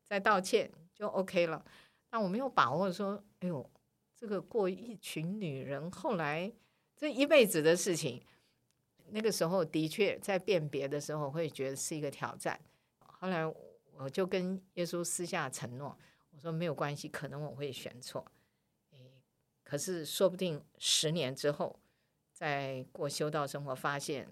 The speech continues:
哎呀，好像不是你的召叫，我选择错误。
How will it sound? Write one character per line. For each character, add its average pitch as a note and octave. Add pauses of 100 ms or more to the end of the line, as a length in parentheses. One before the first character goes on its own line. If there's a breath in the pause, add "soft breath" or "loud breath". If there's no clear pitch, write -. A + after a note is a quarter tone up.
(140)
哎 D3+
呀， C3 (140)
好 -
像 D3+ (320 soft breath)
不 D#3
是 E3+
你 C3
的 C3
召 C#3
叫， D3+
我 D3+
选 C3+
择 C3
错 D#3
误。 C3+